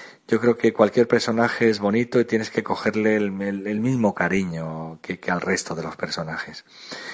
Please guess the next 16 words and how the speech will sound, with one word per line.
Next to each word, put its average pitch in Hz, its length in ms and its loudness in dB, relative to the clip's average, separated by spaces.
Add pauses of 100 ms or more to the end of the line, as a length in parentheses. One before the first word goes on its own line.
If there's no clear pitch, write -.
(560)
Y 127 200 8
ojalá 135 640 6
todos 135 320 6
en 113 80 -2
nuestra 104 240 -2
profesión 123 640 0
fuésemos 110 560 0
mejor - 360 -4
persona, 127 680 2 (520)
mejor 95 440 2
marido, 104 680 2 (640)
eh, 80 400 -6
mejor 90 480 -2
hijo, 104 440 0
mejor 92 500 -2
papá 110 680 2